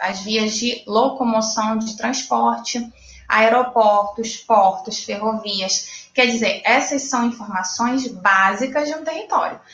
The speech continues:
E a gente chama isso, na cartografia, de mapa básico. Porém, nesse mapa aqui que eu trago pra vocês, nós já chamamos, nós já temos um outro conceito, uma outra forma de entender esse mapa também do Brasil, né?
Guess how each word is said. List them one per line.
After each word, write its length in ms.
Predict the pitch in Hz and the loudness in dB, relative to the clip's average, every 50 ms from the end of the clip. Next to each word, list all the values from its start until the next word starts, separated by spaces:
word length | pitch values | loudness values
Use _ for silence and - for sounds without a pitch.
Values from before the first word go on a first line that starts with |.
| - - - | -20 -6 -2
E 60 | 247 | 0
a 60 | 233 | 0
gente 240 | 233 233 247 247 247 | 2 2 -2 -2 -2
chama 320 | - - 254 226 220 214 214 | -2 -2 0 0 0 0 0
isso, 300 | 214 233 269 262 - - | 0 0 0 0 0 0
na 120 | 226 214 | 0 0
cartografia, 720 | 214 208 202 - 214 196 196 190 190 - - - 240 247 233 | 0 -2 -6 -6 -6 -4 -2 -2 -4 -4 -4 -4 -2 0 0
de 100 | 226 240 | 0 2
mapa 600 | 226 214 196 185 190 - - - 311 311 - - 185 | 2 4 4 4 4 2 2 0 0 -2 -2 -8 -6
básico. 680 | 170 170 147 135 - - - - - - _ - - _ _ _ - - - - - - - _ - 403 | -4 -4 -2 -2 -4 -10 -12 -14 -14 -14 _ -20 -20 _ _ _ -20 -18 -16 -14 -16 -16 -16 _ 0 4
Porém, 500 | 427 403 320 269 269 285 - 330 302 277 | 6 6 8 8 6 4 4 4 4 4
nesse 320 | 254 269 294 - - 330 | 4 2 2 0 -2 -2
mapa 340 | 311 277 254 247 247 247 240 | 0 2 2 2 2 0 -4
aqui 140 | 233 226 220 | -6 -6 -6
que 80 | - | -4
eu 80 | 220 214 | -4 -2
trago 300 | - 208 190 185 - - | -2 -2 -2 -2 -4 -6
pra 160 | - 190 175 | -6 -8 -6
vocês, 840 | 175 170 170 - - 233 247 247 247 240 220 214 - - - - - | -6 -6 -6 -6 -2 0 2 2 4 2 2 0 -2 -4 -4 -4 -4
nós 260 | 202 208 220 233 240 | 0 2 2 4 4
já 80 | 262 262 | 2 2
chamamos, 680 | 262 - 269 247 226 214 214 220 226 233 240 220 220 | 0 0 0 2 2 4 4 4 4 2 2 0 0
nós 160 | 220 220 226 | 0 2 2
já 120 | 233 220 220 | 2 2 2
temos 440 | 226 233 233 233 240 240 - - - | 0 2 2 2 2 2 0 -4 -2
um 320 | 226 233 233 233 - - - | 0 2 2 2 0 -2 0
outro 500 | 233 247 285 302 330 339 - - - - | 2 4 4 4 2 0 -2 -6 -12 -10
conceito, 720 | - 370 370 740 - - - - 196 196 - - - 180 175 - - _ - - - _ | -8 -6 -6 -4 -4 -2 -2 -2 -2 -4 -6 -12 -16 -16 -16 -16 -20 _ -20 -20 -12 _
uma 260 | - 233 254 254 254 | -2 2 4 4 4
outra 220 | 262 285 - 339 339 | 4 2 2 0 0
forma 340 | 339 - 269 269 269 269 269 | 2 4 4 4 4 2 2
de 120 | 247 277 | 0 0
entender 400 | 285 277 330 349 381 381 285 233 | 0 0 -2 -4 -6 -4 -2 0
esse 260 | 247 277 269 - - | 0 0 0 -2 -2
mapa 300 | - 330 277 277 - - | 0 2 2 2 2 0
também 400 | - 415 480 480 262 247 277 - | -2 -2 0 0 2 2 2 0
do 100 | - - | -2 -2
Brasil, 480 | - 339 359 381 - 285 262 233 214 208 | 0 2 2 2 2 0 -2 0 0 2
né? 260 | 196 202 240 - - | 2 2 2 2 0